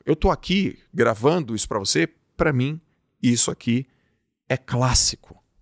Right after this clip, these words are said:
É dia de clássico, cara, vir aqui fazer podcast e fazer conteúdo. É dia de clássico. Não, não tem, não é treino. Não tô treinando. É clássico. Não tô fazendo mais nada. Não tô fazendo mais nada.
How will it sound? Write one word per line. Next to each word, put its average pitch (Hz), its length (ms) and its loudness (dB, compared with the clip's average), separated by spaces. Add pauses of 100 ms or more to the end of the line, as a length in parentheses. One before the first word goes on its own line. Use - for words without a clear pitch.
(400)
É 120 60 -4
dia 151 120 -2
de 156 80 -8
clássico, 147 520 -6
cara, 98 240 -4
vir 110 160 -6
aqui 104 180 -8
fazer 98 220 -10
podcast - 560 -8 (340)
e 107 60 0
fazer 110 220 -2
conteúdo. 101 400 -4
É 131 40 -2
dia 190 120 0
de 180 80 -6
clássico. 160 680 -4
Não, 143 320 -8
não 104 160 -6
tem, 151 360 -2
não 104 240 -6
é 117 40 -6
treino. 123 400 0
Não 98 80 -6
tô 196 120 -2
treinando. 120 560 -2 (460)
É - 60 -18
clássico. 170 640 -4
Não - 180 -20
tô - 80 -2
fazendo 220 140 2
mais 220 120 0
nada. 180 480 -6 (140)
Não - 60 -20
tô - 100 0
fazendo 214 160 0
mais 208 140 2
nada. 170 500 -6